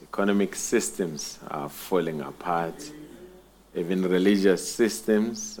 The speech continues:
are falling apart because there is only one kingdom that must stand, and that is the kingdom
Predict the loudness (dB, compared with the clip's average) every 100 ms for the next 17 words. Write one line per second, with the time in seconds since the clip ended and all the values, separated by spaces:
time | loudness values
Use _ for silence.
0 | 0 2 2 2 2 2 0 -4 0 0
1 | 0 -6 -14 -14 -16 -16 -16 -18 -20 -20
2 | _ -6 0 2 2 2 2 2 2 4
3 | 2 0 0 4 6 4 0 -6 -2 2
4 | 4 2 -2 -8 -6 2 2 0 -6 0
5 | 0 0 -6 -4 -2 -2 -4 -12 -18 -20
6 | -20 -18 -16 -18 -18 -20 -20 -18 -10 0
7 | 2 2 2 -4 0 0 0 -2